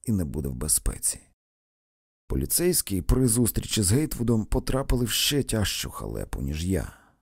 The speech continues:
Він наполягав на тому, щоб оприлюднити в пресі новину про викрадення разом із обіцянкою винагороди,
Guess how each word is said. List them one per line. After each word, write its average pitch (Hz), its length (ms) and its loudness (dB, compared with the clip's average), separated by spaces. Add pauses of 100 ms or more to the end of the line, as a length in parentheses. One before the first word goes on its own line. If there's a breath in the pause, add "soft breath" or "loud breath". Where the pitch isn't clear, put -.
(120)
Він 80 300 0
наполягав 101 460 0
на 98 100 0
тому, 117 260 -2
щоб - 300 -4
оприлюднити 117 720 0
в - 60 -6
пресі 127 380 0
новину 113 420 2
про 123 200 0
викрадення 113 600 0
разом 117 460 0
із 104 260 -4
обіцянкою 107 720 0
винагороди, 107 800 0